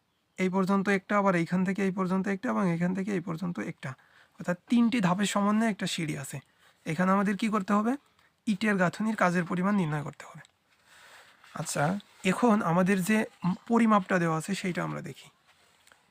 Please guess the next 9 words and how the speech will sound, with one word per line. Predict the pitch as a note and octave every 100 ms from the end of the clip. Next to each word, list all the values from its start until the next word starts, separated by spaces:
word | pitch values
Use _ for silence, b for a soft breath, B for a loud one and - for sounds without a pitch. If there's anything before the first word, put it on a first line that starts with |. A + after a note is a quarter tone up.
| _ _ - - _ _ _
এইখান | G#3+ G#3 F#3+ A#3 A#3
থেকে | A#3+ B3
এই | A3+
পর্যন্ত | F#3 F3 D#3 C#3+ D3
এই | C#3+
সম্পূর্ণ | - F#3 F#3+ A#3+ A3+ A#3
দৈর্ঘ্যটা | - F3+ G3 A3
দেওয়া | G3+ G3+
আছে | F#3+ A3+